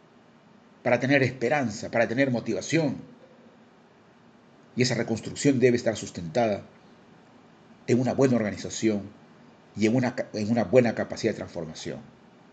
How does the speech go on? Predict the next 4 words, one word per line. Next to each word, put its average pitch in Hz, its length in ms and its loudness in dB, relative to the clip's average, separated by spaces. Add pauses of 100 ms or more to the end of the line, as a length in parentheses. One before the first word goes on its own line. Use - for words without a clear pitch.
(560)
Organización 175 760 6 (720)
para 135 160 2
saber 143 360 4
quién 165 380 6